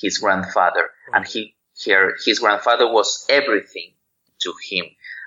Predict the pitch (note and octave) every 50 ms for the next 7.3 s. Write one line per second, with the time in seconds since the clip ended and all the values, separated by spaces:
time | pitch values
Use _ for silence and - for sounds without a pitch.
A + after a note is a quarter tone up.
0 | - - - G2+ G2+ G2 - - - _ _ _ _ _ _ - F#2+ G2 F#2 G#2
1 | G#2 A2 A#2 A#2 - C3 - - - - B2+ B2+ C3 C3+ C#3+ C#3 - - - -
2 | - - - - - A#2+ A#2+ B2 A#2 - - - - B2 B2+ C3 C3 A#2+ G#2+ G#2+
3 | A#2+ C3 C3+ C3 B2+ A2+ A2 A2+ A2 G#2 F#2+ F2+ F2+ F2+ F#2 F#2 - _ _ _
4 | _ _ _ _ _ _ _ _ _ _ _ _ _ _ _ F#2 G#2+ A#2+ B2 B2
5 | A#2+ A2+ G#2+ A2+ A#2 A#2+ B2 B2+ C3 C3+ C3+ C3+ C3+ - - C3 B2 B2 A#2+ -
6 | - - G#2+ G#2 - F#2+ G2+ A#2 A2+ - - - A#2+ C3 C3+ C3+ - - - F2
7 | E2 - - - - -